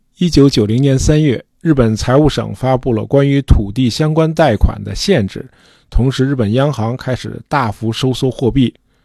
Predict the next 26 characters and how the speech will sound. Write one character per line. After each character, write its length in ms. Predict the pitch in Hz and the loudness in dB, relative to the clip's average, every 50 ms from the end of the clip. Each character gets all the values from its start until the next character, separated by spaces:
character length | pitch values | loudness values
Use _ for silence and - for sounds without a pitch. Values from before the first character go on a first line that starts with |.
| _ _ | _ _
这 100 | - 156 | -2 0
就 140 | 147 139 135 | 2 2 2
使 160 | 117 - 110 | 0 0 -4
得 100 | 101 110 | -6 -6
货 220 | 110 - 180 170 143 | -4 -2 0 0 0
币 160 | 135 147 127 | 2 0 -2
供 240 | - - 175 160 131 | 0 2 2 0 0
给 140 | - 104 | -2 -4
量 220 | 95 107 113 110 104 | -6 -6 -4 -4 -4
的 120 | 101 98 | -4 -6
增 300 | 101 - - 180 185 196 | -4 -2 0 2 2 2
速 260 | 185 - - 147 - - | 0 -2 -6 -8 -8 -10
从 240 | - - 120 120 139 | -8 -6 -4 -4 -4
一 80 | 147 | -4
九 160 | 135 139 139 | -2 0 0
九 200 | 135 - 123 101 | 0 0 0 -2
零 180 | 92 101 113 127 | 0 0 0 0
年 160 | 127 113 113 | 0 0 0
的 80 | 123 113 | 0 0
百 220 | - 107 98 98 | -2 -4 -8 -8
分 180 | 92 123 127 131 | -6 -4 -4 0
之 140 | 131 151 143 | 0 0 0
十 260 | - - - 139 151 | 0 -2 -2 -2 -2
一 100 | 170 170 | 0 0
点 200 | 151 120 101 104 | -2 -2 -2 -4
七 420 | - - - - 175 180 175 165 | -6 -6 -4 -2 -2 -2 -2 -4